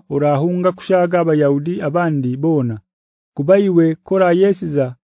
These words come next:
omukanya nkaka ekiraju n'Abayahudi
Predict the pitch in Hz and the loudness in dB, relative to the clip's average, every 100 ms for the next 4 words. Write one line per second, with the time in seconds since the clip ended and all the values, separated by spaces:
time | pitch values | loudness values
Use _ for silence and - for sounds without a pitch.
0 | _ 139 143 143 196 190 190 185 185 185 | _ -6 -4 -2 2 2 2 -2 -4 -6
1 | 196 190 147 135 123 _ _ _ - 123 | -2 -2 -4 -6 -10 _ _ _ -14 -6
2 | 151 151 147 151 180 175 156 147 160 143 | 0 0 0 -2 -2 0 2 2 0 -4